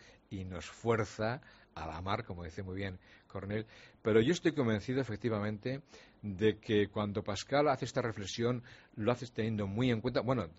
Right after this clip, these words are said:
digamos a los oyentes, por si alguno, en fin, no lo sabe, o no, no, no, no tiene por qué saberlo, que Pascal era un jansenista, es decir, era un hombre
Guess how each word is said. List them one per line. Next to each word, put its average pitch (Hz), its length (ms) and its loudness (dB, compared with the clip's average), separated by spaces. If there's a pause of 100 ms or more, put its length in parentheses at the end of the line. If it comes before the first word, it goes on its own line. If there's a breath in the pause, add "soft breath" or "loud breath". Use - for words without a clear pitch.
digamos 110 280 -2
a 120 60 6
los 113 120 2
oyentes, 113 300 0
por 87 140 -8
si 85 60 -2
alguno, 92 260 -2
en 87 60 -4
fin, 98 140 -6
no 92 100 -6
lo 95 80 -6
sabe, 101 400 -2 (240 loud breath)
o 78 160 -14
no, 82 100 -6
no, 80 140 -8 (120)
no, 85 100 -4
no 87 140 -6
tiene 95 180 -6
por 95 120 -6
qué - 60 -10
saberlo, 104 320 0 (280 loud breath)
que - 120 -10
Pascal 135 460 4 (280 loud breath)
era 123 300 4
un 131 160 0
jansenista, 120 880 0
es 107 120 -6
decir, 107 280 -6
era 127 140 -2
un 123 100 -2
hombre 117 300 -2